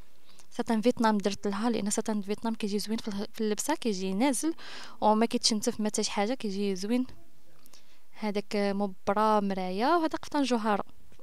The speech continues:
المهم في الفيديو غادي تشوفوه بالتفصيل المميز كيفاش جاي الشكل ديالهم.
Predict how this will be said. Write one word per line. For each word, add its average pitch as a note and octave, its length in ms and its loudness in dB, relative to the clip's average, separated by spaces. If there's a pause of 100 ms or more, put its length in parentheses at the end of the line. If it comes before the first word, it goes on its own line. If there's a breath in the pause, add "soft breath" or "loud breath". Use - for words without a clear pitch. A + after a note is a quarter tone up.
(160)
المهم G3+ 240 4
في - 100 -4
الفيديو G#3 320 6
غادي A#3 120 8
تشوفوه A3 300 0
بالتفصيل - 500 0
المميز G#3+ 420 0
كيفاش A3 300 -2
جاي G3+ 140 0
الشكل G3+ 320 0
ديالهم. F#3+ 420 -2